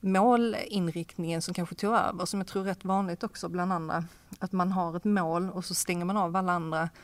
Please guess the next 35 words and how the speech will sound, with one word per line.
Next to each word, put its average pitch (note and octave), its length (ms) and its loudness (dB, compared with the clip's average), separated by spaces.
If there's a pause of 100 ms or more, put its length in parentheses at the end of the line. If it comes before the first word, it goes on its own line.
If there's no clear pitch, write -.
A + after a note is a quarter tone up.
(380)
behov. F#3 540 0 (480)
Och G3 100 -2
det F#3+ 200 -2
tror G#3 200 -2
jag A3 60 0
inte G#3+ 120 -4
jag F3+ 200 -2
riktigt F3 280 -8
förstod, A#3 580 -2 (200)
men G#3+ 160 0
det G#3 80 2
var G#3 80 0
ju G#3 60 2
liksom G#3 220 -4
en F3+ 300 -6
bidragande E3+ 480 -2
faktor. - 520 -8 (500)
Och - 180 -10
sen G3 180 0
träffade G3 320 -6
jag A3 80 0
också G#3 140 -6
på F#3 280 -4
en, F3 300 -4 (240)
en F3+ 200 -4
kille G3+ 400 -2
i F#3 380 -4 (140)
Köpenhamn F#3+ 520 -4
som F3 140 -6
jag E3+ 60 -4
blev F3 100 -4
tillsammans - 520 -8
med, E3 200 -8
som F3+ 220 -6
var E3+ 240 -4